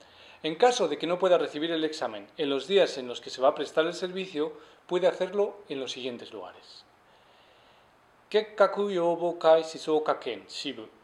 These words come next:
En el teléfono cero cinco cuatro dos seis uno dos cinco uno dos podrá recibir más información. En este lugar no es necesario reserva previa. También en Eiri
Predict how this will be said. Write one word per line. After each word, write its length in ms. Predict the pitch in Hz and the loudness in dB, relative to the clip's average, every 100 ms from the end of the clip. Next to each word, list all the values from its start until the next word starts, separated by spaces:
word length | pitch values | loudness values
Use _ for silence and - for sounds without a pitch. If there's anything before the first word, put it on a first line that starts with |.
| _ _ _ _ - | _ _ _ _ -6
En 100 | 156 | -4
el 100 | 151 | -2
teléfono 480 | 143 156 185 190 | 0 0 2 0
cero 320 | 190 190 160 - | 0 2 2 0
cinco 340 | 208 226 175 | -4 -4 -2
cuatro 480 | - 156 156 170 175 - | 4 4 4 -2 -2 -4
dos 260 | 160 165 - | 2 2 2
seis 300 | 135 117 160 | -2 -2 -6
uno 300 | 175 175 180 - | -4 -4 -6 -4
dos 280 | 147 - - | -2 -2 -6
cinco 280 | 180 160 117 | -8 -2 -2
uno 280 | 190 196 156 | -2 -4 0
dos 240 | 151 170 | 0 0
podrá 320 | - 135 143 | -6 2 2
recibir 420 | 147 127 123 143 | 2 -6 -8 -8
más 280 | 143 131 131 | -4 -4 -4
información. 520 | 123 110 101 - 101 85 _ - - - - | -10 -12 -16 -14 -16 -16 _ -20 -20 -14 -4
En 120 | 170 | -4
este 340 | 185 196 180 | 0 2 2
lugar 300 | 165 156 175 | 4 6 4
no 120 | 170 180 | 4 -2
es 80 | |
necesario 500 | 180 151 151 165 170 | -4 -2 0 2 0
reserva 480 | 151 117 135 127 117 | -4 -6 -6 0 0
previa. 320 | 101 92 - - _ _ _ _ _ | -2 -14 -18 -20 _ _ _ _ _
También 380 | - 151 190 165 | -2 0 0 0
en 220 | 120 113 - _ - | -4 -8 -18 _ -4
Eiri 560 | 156 165 180 196 208 | -2 -2 -2 -6 -8